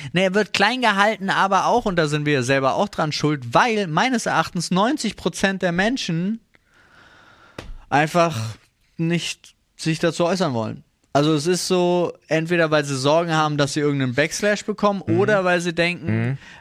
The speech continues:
Speaker 1: äh, was ich auch schon mal hatte, den Diskurs, ach, entscheidet doch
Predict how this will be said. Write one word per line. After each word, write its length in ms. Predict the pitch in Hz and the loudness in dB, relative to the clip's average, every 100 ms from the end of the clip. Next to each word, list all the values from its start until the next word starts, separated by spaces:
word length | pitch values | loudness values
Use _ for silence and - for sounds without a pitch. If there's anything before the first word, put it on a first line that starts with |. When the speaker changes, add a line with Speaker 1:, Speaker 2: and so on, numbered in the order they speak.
| _ | _
Speaker 1:
äh, 280 | 147 151 151 | 2 2 2
was 220 | 135 147 160 | 0 0 0
ich 80 | |
auch 100 | 160 202 | -2 0
schon 140 | 214 | 0
mal 100 | 170 | 0
hatte, 180 | 147 151 | 0 -2
den 180 | 151 151 | -2 -2
Diskurs, 440 | 147 - 160 170 - - - | -2 -2 -2 -2 -6 -6 -2
ach, 120 | 139 | 0
entscheidet 760 | 160 151 - 147 196 226 214 | 0 -2 0 2 2 0 0
doch 420 | 208 233 - - | 0 0 -2 -12